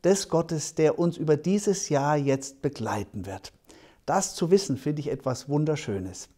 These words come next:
Und mit dieser Gewissheit wünsche ich Ihnen von Herzen ein gesegnetes, ein frohes neues Jahr.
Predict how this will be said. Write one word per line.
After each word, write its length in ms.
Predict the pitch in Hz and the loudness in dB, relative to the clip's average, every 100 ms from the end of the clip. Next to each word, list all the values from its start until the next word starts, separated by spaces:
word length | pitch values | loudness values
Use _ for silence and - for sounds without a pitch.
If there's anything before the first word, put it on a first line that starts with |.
| - - - - - | -20 -20 -20 -16 0
Und 540 | 151 143 135 - - - - - | 2 2 -2 -10 -16 -20 -20 -2
mit 480 | 151 147 - - 185 | 0 0 -4 -4 2
dieser 220 | 208 202 | 6 6
Gewissheit 760 | 175 160 226 - 127 139 - - _ _ _ - | 6 4 4 4 4 4 0 -20 _ _ _ 2
wünsche 280 | 165 190 180 | 4 6 2
ich 80 | 180 | 0
Ihnen 80 | |
von 160 | 165 175 | 2 2
Herzen 420 | 147 151 - 160 | 6 4 2 -6
ein 280 | 143 139 143 | -2 0 0
gesegnetes, 880 | 139 - 143 139 139 101 95 - - | 0 2 2 2 -2 -4 -6 -6 -2
ein 160 | 135 | 0
frohes 580 | 127 - 135 139 123 - | -2 0 4 4 4 0
neues 360 | 113 98 98 - | -2 -2 -4 -8
Jahr. 340 | 85 76 - | -10 -12 -18